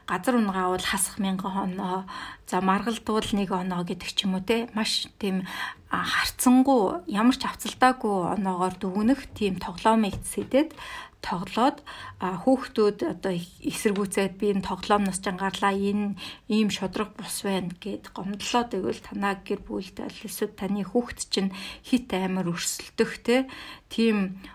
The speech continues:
одоо чиг хандлагатай болоод байгаа юм байна шүү гэдгийг анзаараад гэхдээ энэ тоглоомыг ямар нэгэн байдлаар эцсийн оноог нь дүгнэхгүйгээр дуусгаад а,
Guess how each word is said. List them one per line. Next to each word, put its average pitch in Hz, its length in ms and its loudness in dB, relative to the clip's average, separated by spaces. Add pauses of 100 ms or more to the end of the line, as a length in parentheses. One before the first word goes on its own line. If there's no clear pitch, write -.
(120)
одоо 175 480 0 (160)
чиг 208 160 -2
хандлагатай 190 540 -4
болоод 196 420 -2
байгаа 190 220 -4
юм 185 100 -2
байна 190 160 0
шүү 240 220 4
гэдгийг 196 400 -2
анзаараад 190 580 4 (560)
гэхдээ 180 720 2 (480)
энэ 240 160 8
тоглоомыг 208 640 2
ямар 202 260 4
нэгэн 180 260 0
байдлаар 180 400 -2
эцсийн 214 720 6 (240)
оноог 190 480 0
нь 170 80 -2
дүгнэхгүйгээр 214 800 2
дуусгаад 208 600 0 (760)
а, 180 320 -2